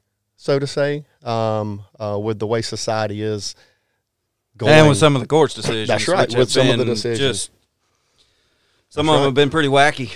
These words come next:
Speaker 1: That's right.
Speaker 2: Yeah.
Speaker 1: So, so we're gonna have to change more, I, I, I feel like. But, uh, but yeah, over the years, there's been a lot of changes, man, that we've had to deal with, uh, with the use of a dog on the traffic stops, uh, and especially with interdiction.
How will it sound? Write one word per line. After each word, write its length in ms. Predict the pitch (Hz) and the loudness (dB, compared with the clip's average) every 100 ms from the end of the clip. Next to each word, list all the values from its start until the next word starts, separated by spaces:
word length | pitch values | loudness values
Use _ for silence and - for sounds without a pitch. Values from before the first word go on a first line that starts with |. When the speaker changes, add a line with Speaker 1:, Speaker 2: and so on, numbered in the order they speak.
| - | -10
Speaker 1:
That's 200 | - 113 | -6 -2
right. 240 | 175 294 - - | -2 -2 -6 -16
Speaker 2:
Yeah. 120 | - | 0
Speaker 1:
So, 220 | 104 147 143 | 6 6 6
so 220 | - 151 | 4 4
we're 180 | 147 190 | 8 6
gonna 180 | 180 139 | 6 2
have 220 | 143 139 | 0 0
to 220 | 135 123 - _ _ _ _ _ _ | 0 -2 -4 _ _ _ _ _ _
change 320 | - 143 127 | -2 0 0
more, 380 | 110 135 127 110 | 4 4 6 2
I, 60 | 104 - | -2 -6
I, 100 | 110 113 | -6 -6
I 80 | |
feel 200 | 107 117 | -4 -2
like. 260 | 101 92 117 | -4 -6 -6
But, 300 | 113 107 - | -4 -4 -2
uh, 120 | 113 | -2
but 160 | 107 120 | 0 4
yeah, 140 | 165 | 6
over 200 | 143 214 | 6 6
the 80 | 190 | 2
years, 240 | 170 175 | 2 2
there's 100 | 151 | 2
been 120 | 156 143 | 0 2
a 40 | |
lot 200 | 127 131 | 2 2
of 40 | |
changes, 480 | 135 139 147 131 101 | 0 -2 -2 -4 -6
man, 280 | 104 107 117 - _ | -6 -6 -6 -10 _
that 160 | 113 | -6
we've 220 | 101 117 113 | -4 -4 -4
had 180 | 113 107 | -6 -6
to 60 | |
deal 280 | 104 113 139 | -6 -2 -2
with, 240 | 104 95 95 _ _ _ - | -2 -6 -8 _ _ _ -8
uh, 240 | 101 101 | -4 -2
with 160 | 104 107 | -2 -4
the 60 | 104 | -4
use 240 | 110 110 | -6 -8
of 80 | 104 | -8
a 60 | 101 | -4
dog 380 | 101 104 107 | 0 0 0
on 100 | 117 | -4
the 80 | 98 | -8
traffic 380 | 98 104 107 - | -6 -8 -8 -14
stops, 480 | - 110 - - - | -12 -12 -14 -16 -16
uh, 140 | 143 104 | -12 -10
and 180 | - 110 | -6 -6
especially 460 | 107 - 113 110 117 | -4 -2 -2 -2 -6
with 160 | 110 | -6
interdiction. 540 | 110 110 104 131 - | -6 -6 -8 -10 -12